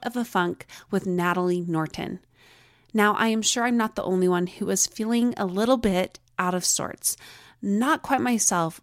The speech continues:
a little low on the energy, lacking the spark,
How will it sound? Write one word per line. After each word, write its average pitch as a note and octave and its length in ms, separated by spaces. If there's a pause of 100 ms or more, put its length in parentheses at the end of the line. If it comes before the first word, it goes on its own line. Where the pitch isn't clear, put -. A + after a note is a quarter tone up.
a - 60
little C4 280
low A3 200
on G#3 100
the G3 80
energy, F3 640 (180)
lacking A3 460
the A3+ 80
spark, - 540